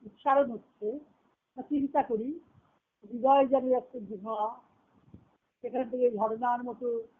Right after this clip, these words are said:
অনুরাগের ধারা, ভালোবাসার ধারা বেরোচ্ছে, তো তার মুখে যেন পাথর চাপা দিয়ে যদি দেওয়া হয়, তাহলে উৎসটা আর খোলা থাকে না। পাথরটা কি? পাথরটা হলো এই সংসার বাসনা, আসক্তি,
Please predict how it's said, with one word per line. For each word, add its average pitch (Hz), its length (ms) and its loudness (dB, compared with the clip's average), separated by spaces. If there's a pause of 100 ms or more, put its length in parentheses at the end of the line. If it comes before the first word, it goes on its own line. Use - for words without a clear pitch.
(300)
অনুরাগের 233 560 0
ধারা, 214 280 -2
ভালোবাসার 214 640 -6
ধারা 214 200 -4
বেরোচ্ছে, 208 600 -4 (600)
তো 233 60 -20
তার 240 300 2
মুখে 240 260 -8
যেন 247 200 -4 (120)
পাথর 294 320 -4
চাপা 269 300 0
দিয়ে 214 200 -6
যদি 202 240 -10
দেওয়া 185 280 -4
হয়, 196 220 -6 (500)
তাহলে 233 120 -12
উৎসটা 269 520 -2
আর 254 120 6 (480)
খোলা 269 160 4
থাকে 254 280 -8
না। 226 160 -8 (720)
পাথরটা 277 400 -6
কি? 302 240 -6 (600)
পাথরটা 226 360 -8
হলো 226 100 0
এই 220 80 2 (120)
সংসার 220 420 -10
বাসনা, 262 580 -4 (460)
আসক্তি, 302 680 -6